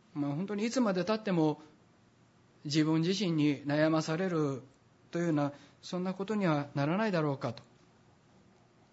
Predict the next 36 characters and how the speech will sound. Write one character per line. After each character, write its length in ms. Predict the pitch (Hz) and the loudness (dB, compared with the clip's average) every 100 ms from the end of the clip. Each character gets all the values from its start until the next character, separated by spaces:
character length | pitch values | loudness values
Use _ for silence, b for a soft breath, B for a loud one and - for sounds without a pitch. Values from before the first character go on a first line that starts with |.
| _ - - | _ -20 2
ヨ 120 | 156 | 6
ナ 120 | 180 202 | 6 6
書 160 | 180 | 4
と 100 | 160 | 4
い 340 | 151 147 143 139 | 4 6 4 0
う 80 | - - _ _ _ _ _ _ _ _ | -6 -20 _ _ _ _ _ _ _ _
こ 120 | - 156 | -2 0
の 100 | 160 | 2
箇 140 | 165 | 0
所 180 | 160 143 | 2 2
を 220 | 127 123 B B | 0 -4 B B
読 180 | 165 170 | 2 4
ん 60 | 156 | 6
で 120 | 147 | 4
い 60 | 127 | 2
く 140 | 139 | -4
と、 380 | 143 147 123 - - _ _ _ - _ - | -2 -2 -2 -8 -20 _ _ _ -20 _ -8
本 160 | 180 208 | -6 -4
当 80 | |
に 120 | 208 190 | -4 0
ど 120 | 254 | 2
こ 80 | 254 | 2
ま 100 | 220 | 0
で 60 | |
も 120 | 196 | 2
ど 80 | 208 | 0
こ 80 | 262 | 2
ま 120 | 208 | 2
で 80 | 226 | 2
も、 280 | 214 175 - - - _ _ _ _ _ - | 2 2 -2 -18 -20 _ _ _ _ _ -6
ま 400 | 165 151 147 131 | -2 0 -2 -6
あ、 40 | - - | -14 -10
そ 180 | - | 2
れ 100 | 208 | 4
で 80 | 269 | 8
も、 300 | 302 185 - | 8 6 2